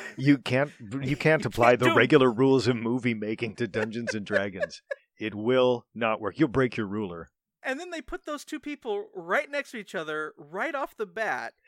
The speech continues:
Speaker 2: gave
Speaker 1: Uh,
Speaker 2: one of 'em blue lipstick,
Speaker 1: Beautiful.
Speaker 2: and said,
Speaker 1: Kissable lips.
Speaker 2: "Let's go. That's our plot." <laughs>
Speaker 1: I will say, though, I liked his choice because,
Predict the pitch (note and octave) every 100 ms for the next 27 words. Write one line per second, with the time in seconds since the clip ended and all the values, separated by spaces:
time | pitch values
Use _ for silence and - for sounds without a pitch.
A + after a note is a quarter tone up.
0 | - F#3+ G#3+ F#3+ D#4+ B3+ A#3 G3 A3+ F#3
1 | A3+ - - A#2 - - _ _ - A#2
2 | G#2 F#3+ - G#3 B3+ A3 F#3 - - -
3 | - E2+ D#2 D3+ F#3+ - - G#3 F#3 D3
4 | C3 A#2+ D3 F#3+ G#3+ - F#3 - - E3+
5 | - - - - - C#3 C#3 F#3+ G3 -
6 | C#3+ C3 A#2+ A#2 C3+ B2 B2 F3 D3 C#3
7 | B2 - A#2+ G2+ - - D3 G3 -